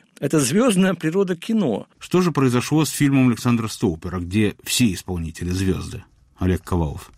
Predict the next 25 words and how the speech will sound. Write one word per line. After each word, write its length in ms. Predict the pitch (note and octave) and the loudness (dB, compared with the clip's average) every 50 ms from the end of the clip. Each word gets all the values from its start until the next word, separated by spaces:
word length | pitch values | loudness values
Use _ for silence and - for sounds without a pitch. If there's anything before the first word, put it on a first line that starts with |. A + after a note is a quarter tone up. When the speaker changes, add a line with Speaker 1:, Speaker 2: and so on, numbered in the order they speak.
| _ _ - | _ _ -2
Speaker 1:
Интересная 640 | E3 F3 D#3 - F3 F#3 A3 G#3+ F3+ - F#3+ F3+ F3 | 0 2 2 2 2 2 2 2 0 0 -2 0 0
вещь, 300 | F#3+ A#3 C#4 B3 - - - | 0 0 0 -2 -2 -4 -6
почему 400 | D3+ - - - D#3 F#3 G#3+ G#3 | -6 -4 -2 0 0 2 2 2
этот 180 | - F3+ D#3+ | 2 0 -2
фильм 240 | - - A#3 A#3 A3+ | 0 0 2 4 4
не 100 | G3+ E3+ | 4 2
получил 440 | E3+ - C#3 C#3+ C#3+ - - G#3+ F#3+ | 0 0 0 0 0 0 0 -2 -2
полного 460 | E3+ - - G3 G#3+ G#3 F#3+ F#3 F3+ | -2 0 0 2 2 2 2 0 0
официального 560 | D#3 - - - - - E3+ F3 E3+ E3 D#3+ | -2 -4 -8 -6 -2 0 0 2 2 2 0
признания. 720 | D#3+ - F3 E3+ D#3+ D#3+ C#3+ A2+ G2+ A#2+ - - - - - - - - - - - - - - - F#3+ | 0 -2 -4 -2 0 0 0 0 -2 -4 -6 -8 -10 -12 -16 -20 -20 -20 -20 -20 -20 -20 -18 -6 -2 -2
Ведь 160 | E3+ E3 - - | -2 -2 -2 -2
его 240 | - D3+ F#3+ A#3 C4 | 0 2 2 2 2
поставил 480 | - - D#3+ - - G3+ G#3+ G#3+ - - | 0 -4 -6 -4 -2 0 0 0 0 0
Александр 380 | C#3+ C#3+ C3 - G3+ G3+ F3+ D3 | -2 -2 -2 0 0 0 0 0
Борисович 320 | E3 E3 - - C#3 - | -2 -4 -4 -4 -6 -6
Столпер 580 | - - D#3 C3 A2 G2 - - A#2+ B2 B2+ - _ _ _ | -4 -2 0 0 0 0 -2 -2 -4 -4 -4 -6 _ _ _
в 60 | - | -6
сорок 240 | - G3 G3+ F#3+ D#3+ | -2 0 0 0 0
восьмом 380 | E3+ D#3+ - - E3 D#3 D3 B2+ | -2 -2 -2 -2 -2 0 0 0
году 420 | C#3 C3+ A#2 G2 G#2+ G#2+ G#2+ A#2+ _ _ - | 0 -2 -2 -2 -4 -6 -6 -8 _ _ -4
при 80 | - F3+ | -4 -2
Сталине 640 | - - - - C3 A#2 G#2+ G#2 G2+ A2 B2+ C3+ | -2 -2 -2 -2 0 0 0 0 0 -2 -2 -4
по 120 | C3 - C3 | -4 -6 -6
популярной 600 | B2 C#3 C#3 - D3+ D3 F3 F#3 E3 D3+ C#3+ C3+ | -6 -6 -4 0 2 2 2 2 2 0 -2 -4
книге. 580 | - - - A2+ A#2 A2 A2 G#2 G#2+ C3 D3 | -4 -4 -4 -2 0 0 0 0 -2 -4 -6